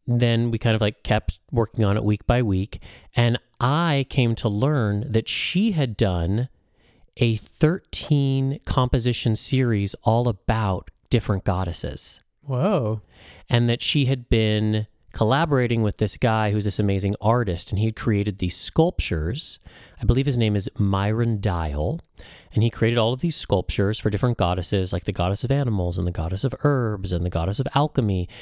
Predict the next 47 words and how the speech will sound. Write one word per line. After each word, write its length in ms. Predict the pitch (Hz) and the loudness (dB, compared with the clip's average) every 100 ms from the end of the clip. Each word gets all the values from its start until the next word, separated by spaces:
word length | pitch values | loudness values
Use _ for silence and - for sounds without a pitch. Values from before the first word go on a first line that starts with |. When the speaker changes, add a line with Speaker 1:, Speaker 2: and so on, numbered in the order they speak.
| - - | -8 -2
Speaker 1:
and 120 | 107 | 0
then 120 | 101 | 0
asked 300 | 107 120 - | 0 -2 0
her 80 | 123 | -2
to 100 | - | -2
create 300 | - 110 107 | -4 -2 0
these, 160 | - 101 | 0 -2
like, 120 | 98 | 0
musical 360 | 101 98 - 113 | 0 0 0 -2
compositions 880 | - 95 98 104 - 101 90 90 - | 0 0 0 0 -2 -2 -2 -2 -4
to 240 | 98 90 98 | -2 -2 -2
accompany 520 | - 147 165 80 76 | -2 -2 0 -4 -6
it. 260 | 67 - - _ - - - - | -10 -14 -20 _ -20 -20 -20 -4
And 100 | 120 | 0
I 80 | 120 | 2
just 200 | 123 - | 0 0
thought, 220 | 120 117 | 0 0
like, 180 | 107 - | -2 -2
isn't 140 | 107 151 | -2 0
that 140 | 165 | 0
such 160 | 127 - | -2 -2
an 60 | |
interesting 580 | 95 95 117 104 - 107 | -2 0 0 -2 -2 -2
synchronicity 920 | 104 101 98 85 95 - 131 139 139 | 0 -2 0 -2 -2 -2 -2 -2 -4
that, 120 | - 98 | -4 -4
like, 180 | 95 | -2
the 80 | - | -4
first 320 | - 110 104 | 0 -2 0
song 260 | - 101 104 | -2 -2 0
I 140 | 95 98 | 0 0
bring, 480 | 98 92 92 101 - - - | 0 0 -2 -2 -6 -12 -6
and 100 | 101 | 0
then 80 | 101 | 0
understanding 480 | 101 104 - 104 95 | 0 -2 0 0 0
that 120 | 90 | -2
she 220 | - 104 98 | -2 0 0
has 180 | 101 107 | -2 -4
this 140 | 98 | -4
deep 200 | 107 - | -4 -2
relationship 600 | 98 98 - 110 107 - | -2 -2 -2 -2 -2 -2
with 160 | 101 - | -4 -2
goddesses 480 | 95 95 - 101 | -2 -2 -2 -2
as 100 | 95 | -2
well, 380 | 98 92 90 110 - | -2 0 -2 -4 -2
and 140 | 107 | -2
that 100 | 104 | -2
sometimes 840 | - 139 175 147 110 107 110 - | 0 0 0 0 2 2 0 -4